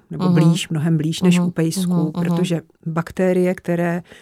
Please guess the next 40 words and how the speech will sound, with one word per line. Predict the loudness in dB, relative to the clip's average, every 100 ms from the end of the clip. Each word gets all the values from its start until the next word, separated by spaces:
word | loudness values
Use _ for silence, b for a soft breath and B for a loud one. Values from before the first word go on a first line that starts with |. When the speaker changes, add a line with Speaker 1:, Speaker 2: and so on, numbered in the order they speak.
| B 0
Speaker 1:
vyvolávají | 2 4 4 2 2 0 0
infekce | -2 -4 -6 -6
močových | -6 -6 -4 -4 -6
cest, | -6 -6 -6
tak | -10 -10
to | -10
jsou | -6
vlastně | -6 -4 -6
bakterie | -6 -6 -4 -4 -4
střevní, | -6 -8 -2 2 4 4 2
které | -2 -4 -4 -2
se | -6 -8
tou | -8 -8
vzestupnou | -6 -8 -8 -4 -4 -4
cestou | -6 -8 -4 -4
dostávají | -4 -8 -8 -6 -4 -4 -4 -4 -6
do | -4
močového | -6 -6 -6 -4 -2
měchýře. | -4 -6 -10 -10 -10 -8
Speaker 2:
Mhm, | -6 -6 -6 -8 -8
mhm. | -8 -6 -8 _ B B B B _
A | -4
má | -2 -2
to | -4
i | -6
třeba | -2 -2
souvislost | 0 0 2 0 0 -2 -2
jako | -2 0
s | 0
různými | -2 -2 0 0
jakoby | -4 -2 0
věkovými | 0 0 0 0 -2
skupinami, | -6 -2 -2 -4 -8 -4 -2 0 -2
že | -2
jsou | -4
vlastně | -2 0
k | 0
Speaker 1:
Hmm. |
Speaker 2:
nějakému | 0 -2 -2 -4
och-, | -6